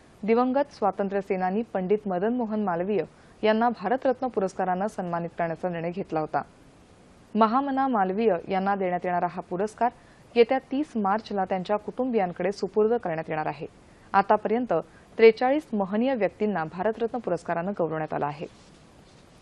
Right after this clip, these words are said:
पंतप्रधान नरेंद्र मोदी येत्या नऊ एप्रिल ते सोळा एप्रिल या कालावधीत फ्रान्स, जर्मनी आणि कॅनडा या तीन देशांचा दौरा करणार आहेत.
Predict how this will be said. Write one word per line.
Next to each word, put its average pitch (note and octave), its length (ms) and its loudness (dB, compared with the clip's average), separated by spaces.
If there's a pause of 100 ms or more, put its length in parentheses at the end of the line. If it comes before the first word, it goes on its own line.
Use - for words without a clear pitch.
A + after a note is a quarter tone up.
(1400)
पंतप्रधान D#4+ 520 4
नरेंद्र C4+ 300 0
मोदी G#3+ 280 0
येत्या G3 360 2
नऊ A3 320 0
एप्रिल C4 360 -2
ते B3+ 80 0
सोळा F#3 260 0
एप्रिल A3 300 0
या A#3 80 2
कालावधीत A3 460 2 (160)
फ्रान्स, G3+ 380 -2 (100)
जर्मनी G3 460 0
आणि F#3+ 260 -4
कॅनडा F#3 320 2 (340)
या A3 100 6
तीन C4 320 -4
देशांचा F#3 380 0
दौरा F3 240 0
करणार D#3+ 320 -6
आहेत. D#3 200 -8